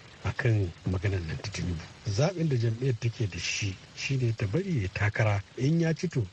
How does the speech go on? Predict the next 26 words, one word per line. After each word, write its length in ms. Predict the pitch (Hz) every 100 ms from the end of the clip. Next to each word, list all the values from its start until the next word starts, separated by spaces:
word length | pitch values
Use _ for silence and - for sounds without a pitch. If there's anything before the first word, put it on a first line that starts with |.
| -
in 140 | 127 180
bai 120 | 139
ci 120 | 113
ba 100 | 202
kuma 220 | 190 175 165
shi 160 | -
kenan. 300 | 156 - 87 - -
Idan 240 | 117 143 151
aka 160 | 185
yi 80 | 170
zaɓen 320 | 143 123 147
Allah 220 | 139 160 147
da 80 | 117
Annabi 340 | 110 156 139
ya 60 | 135
faɗi 420 | - 156 139 131
to, 160 | 123 120 - -
babu 280 | 147 165
wani 120 | 151 160
dalilin 400 | 131 165 165 131
da 80 |
zai 200 | 113 135 127
sa 320 | - 131 101 -
ya 60 | 98
yi 140 | 95
tawaye. 480 | 95 107 107 107 95